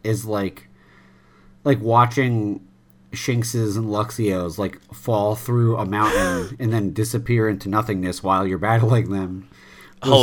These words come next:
Speaker 2: Hilarious.
Speaker 1: Like, what am I attacking right now? Oh, look, it's underground. Oh, look, I'm underground now. But we're somehow still battling. Or, like, where did the game decide to put me? I'm on a cliff. Why?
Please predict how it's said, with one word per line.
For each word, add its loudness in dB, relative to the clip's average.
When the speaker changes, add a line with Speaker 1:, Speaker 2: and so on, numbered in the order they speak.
Speaker 2:
Hilarious. 2
Speaker 1:
Like, 2
what 6
am 6
I 6
attacking 2
right 2
now? -2
Oh, 6
look, 4
it's 2
underground. 4
Oh, 6
look, 6
I'm 6
underground 2
now. -6
But 6
we're 8
somehow 8
still 6
battling. 2
Or, 6
like, 4
where 8
did 6
the 6
game 6
decide 4
to -2
put 4
me? 0
I'm 8
on 10
a 0
cliff. 0
Why? 0